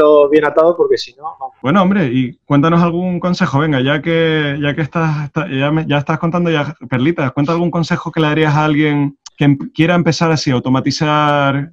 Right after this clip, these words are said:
Speaker 2: con, con tecnología bim.
Speaker 1: Bueno, que no, que no se asusten.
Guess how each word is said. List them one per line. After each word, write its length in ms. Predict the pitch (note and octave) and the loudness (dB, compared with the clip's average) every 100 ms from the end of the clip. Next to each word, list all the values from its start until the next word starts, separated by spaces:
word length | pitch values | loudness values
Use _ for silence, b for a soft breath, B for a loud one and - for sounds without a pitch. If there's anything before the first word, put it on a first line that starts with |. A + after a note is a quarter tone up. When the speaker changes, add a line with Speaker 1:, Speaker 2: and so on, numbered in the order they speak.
| _ | _
Speaker 2:
con, 880 | C#3 C#3 C#3 C3+ C3 C3 B2+ B2 C3 | -2 0 0 -2 -2 -2 -2 -4 -6
con 200 | C3+ C3 | -4 -4
tecnología 540 | C3 C3+ C3+ C3+ C#3 | 0 0 2 0 0
bim. 220 | A#2+ G#2+ - _ | -2 -4 -8 _
Speaker 1:
Bueno, 200 | D3+ C#3 | -2 0
que 120 | C3+ | 0
no, 180 | C#3 D#3+ | 0 0
que 100 | - | 0
no 80 | D3+ | 0
se 100 | E3 | 0
asusten. 460 | D3+ C3 - A2 | -2 -2 -4 -4